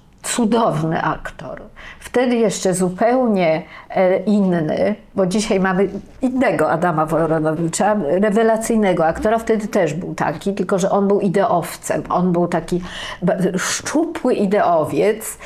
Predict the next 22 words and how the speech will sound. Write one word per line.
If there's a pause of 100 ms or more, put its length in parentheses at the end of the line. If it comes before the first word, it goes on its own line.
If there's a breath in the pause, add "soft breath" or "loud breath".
(300 loud breath)
i
on
był
taki
antykomercyjny,
bo
dzisiaj
on
robi
różne
reklamy
i
tak
dalej. (240 loud breath)
Wtedy
to
było
nie
do
pomyślenia
u
niego.